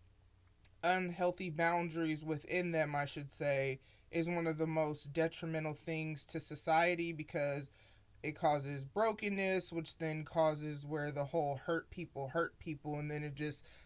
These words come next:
the cycle continues. So it's very important to me to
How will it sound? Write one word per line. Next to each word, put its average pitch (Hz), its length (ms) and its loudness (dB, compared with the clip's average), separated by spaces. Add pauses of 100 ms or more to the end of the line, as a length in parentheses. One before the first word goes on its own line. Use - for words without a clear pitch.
the 165 80 2
cycle 156 360 2
continues. 170 600 -2
So 165 120 4
it's 156 140 -2
very 196 320 4
important 180 560 -2
to 165 100 -4
me 165 480 -2 (440)
to 165 500 -2